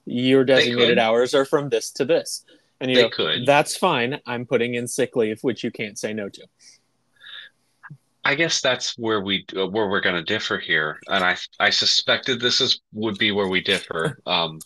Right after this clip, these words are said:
Speaker 1: Or
Speaker 2: my
Speaker 1: if it was
Speaker 2: hours
Speaker 1: clearly
Speaker 2: are
Speaker 1: laid out that, hey, sometimes, sometimes you may have to come in early or stay a little bit late, and we'll work it out to make up the hours. If that was clearly
Speaker 2: I think
Speaker 1: laid out, then cool. That's, that's fine. And you agreed to it, that's fine. If it was not,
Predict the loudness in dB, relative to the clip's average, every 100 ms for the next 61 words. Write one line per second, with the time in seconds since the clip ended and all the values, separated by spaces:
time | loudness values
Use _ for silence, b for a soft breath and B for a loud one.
0 | _ -2 2 4 4 4 4 4 6 6
1 | 6 4 4 2 2 -2 -4 -6 -6 -8
2 | -10 -8 -8 -8 -10 -12 -12 -20 -16 -14
3 | -6 -4 0 0 0 -2 -2 -2 -4 -4
4 | -4 -2 2 4 4 2 -2 0 2 4
5 | 2 2 0 2 0 -2 -2 4 4 2
6 | 0 0 2 -2 -2 -4 -6 -6 -2 0
7 | 0 -2 -10 _ _ _ _ _ 0 2
8 | 2 2 2 4 4 4 4 2 0 2
9 | 2 2 -2 _ -20 2 2 2 _ _
10 | _ _ -2 -2 -4 -4 -2 -2 -2 -4
11 | 0 2 2 2 -2 2 4 4 4 _
12 | _ _ 0 0 0 -6 -8 -16 b b
13 | b b b b b b b b _ _
14 | -4 0 0 0 0 0 0